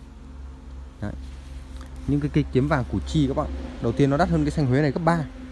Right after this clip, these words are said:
Nhưng mà vì nó hơi khó nhận ra một tí và hoa của nó lại giống giống hàng, ờ, Thái một tí.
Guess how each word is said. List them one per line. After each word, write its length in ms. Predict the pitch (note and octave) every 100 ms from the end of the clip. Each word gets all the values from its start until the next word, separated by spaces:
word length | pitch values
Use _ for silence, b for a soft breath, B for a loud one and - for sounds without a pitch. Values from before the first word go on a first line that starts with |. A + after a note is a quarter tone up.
| - - - - - - -
Nhưng 100 | E3
mà 60 |
vì 180 | C#3 C3
nó 100 | B2+
hơi 220 | E3+ F#3
khó 200 | F3 -
nhận 200 | G3 G#3+
ra 140 | C3+ D#3
một 140 | C3 -
tí 220 | C3 G#3 - - - - - - - - -
và 80 | -
hoa 240 | B2 D#3 D#3
của 80 |
nó 60 | A2+
lại 140 | D#3+
giống 180 | A#2+ D3+
giống 200 | D3 G3
hàng, 240 | C4+ E3+ C3+
ờ, 420 | B2 A#2+ A#2+ A#2 - -
Thái 180 | - F#3+
một 100 | A#3+
tí. 140 | D3